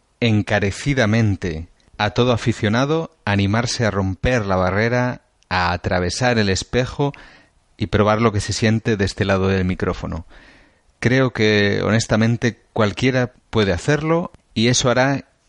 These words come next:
que os guste más el podcasting y valoréis aún más vuestros programas favoritos. Mi Twitter personal es arroba Miguel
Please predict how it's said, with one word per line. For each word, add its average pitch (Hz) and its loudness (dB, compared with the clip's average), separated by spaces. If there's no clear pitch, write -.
que 98 2
os 90 0
guste 123 0
más 117 2
el 107 0
podcasting 127 -2
y 107 -2
valoréis 107 0
aún 107 2
más 110 -2
vuestros 92 -2
programas 90 2
favoritos. 85 -2
Mi 110 0
Twitter 110 0
personal 127 0
es 110 -2
arroba 101 0
Miguel 101 -2